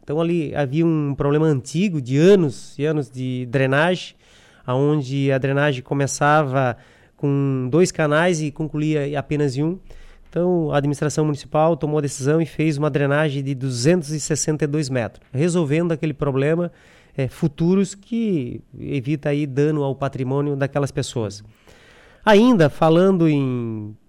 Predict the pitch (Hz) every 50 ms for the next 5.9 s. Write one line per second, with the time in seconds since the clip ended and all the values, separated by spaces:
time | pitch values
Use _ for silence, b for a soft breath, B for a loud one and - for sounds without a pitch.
0 | _ _ _ _ - 156 165 175 151 151 151 151 143 - 139 127 - - 156 160
1 | 185 208 208 143 b b b b b b b b 139 135 139 147 160 165 147 143
2 | 151 139 143 156 156 143 147 139 - 156 160 185 202 b b b b b b b
3 | b _ - 160 165 156 - 147 139 151 180 208 208 196 165 135 120 - - -
4 | _ _ _ _ - 127 131 127 127 - 117 - - - - - _ _ _ 117
5 | 120 143 143 - 143 131 127 139 151 160 156 151 143 135 127 - -